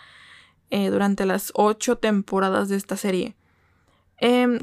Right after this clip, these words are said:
¿qué pasa con Matt Donovan? Matt Donovan empieza siendo, siendo,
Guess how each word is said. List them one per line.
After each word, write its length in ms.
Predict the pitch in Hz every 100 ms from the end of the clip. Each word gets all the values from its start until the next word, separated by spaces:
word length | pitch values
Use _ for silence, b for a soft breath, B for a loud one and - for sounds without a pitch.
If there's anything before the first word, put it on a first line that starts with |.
| -
¿qué 140 | 320
pasa 460 | 320 330 339 349 349
con 240 | 320 285
Matt 220 | 247 247
Donovan? 580 | 240 262 254 214 214 196
Matt 280 | - 240 285
Donovan 400 | 302 349 370 370
empieza 300 | 320 269 285
siendo, 420 | 302 311 330 330 -
siendo, 960 | - 254 262 269 277 285 285 285 285